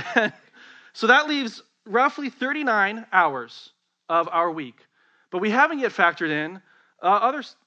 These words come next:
things you guys are doing. So things around the house, chores, cooking, uh, spending time with your kids, uh, commute, working out, fill in the blank. But let's say we get, we fill the rest of our week up and we're really close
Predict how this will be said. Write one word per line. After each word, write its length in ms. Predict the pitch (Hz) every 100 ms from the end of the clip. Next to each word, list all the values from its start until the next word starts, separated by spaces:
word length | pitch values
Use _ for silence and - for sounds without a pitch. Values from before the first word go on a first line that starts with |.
| _
things 200 | - 160
you 80 | 143
guys 200 | 147 139
are 60 | 135
doing. 220 | 127 117
So 160 | - 147
things 220 | 190 190
around 160 | 214
the 60 | 220
house, 420 | - 285 190 -
chores, 600 | - - 285 262 190 147
cooking, 680 | - 285 294 247 202 180 170
uh, 200 | 175 165
spending 300 | - 202 214
time 200 | 214 226
with 160 | 220
your 100 | 233
kids, 600 | 214 - 294 247 151 127 _ _ _
uh, 420 | 175 175 170 170 165
commute, 680 | - 202 285 262 - - _ _ _ _ _ -
working 380 | 160 202 202 254
out, 280 | 285 277 175 175 - 320 _ _ _ _ _ _ _ _ _
fill 180 | 214 277
in 60 |
the 80 | 233
blank. 360 | 160 147 160 196 _ _ _ -
But 80 | 190
let's 180 | 247 262
say 260 | 262 247
we 140 | 220 214
get, 300 | 214 226 190
we 80 |
fill 340 | 202 - 226 220
the 100 | 190
rest 240 | 214 220
of 60 | 214
our 80 | 202
week 240 | 202 202
up 220 | 208 208
and 80 | 190
we're 160 | 180 262
really 320 | 226 269 285
close 600 | - 269 170 143 -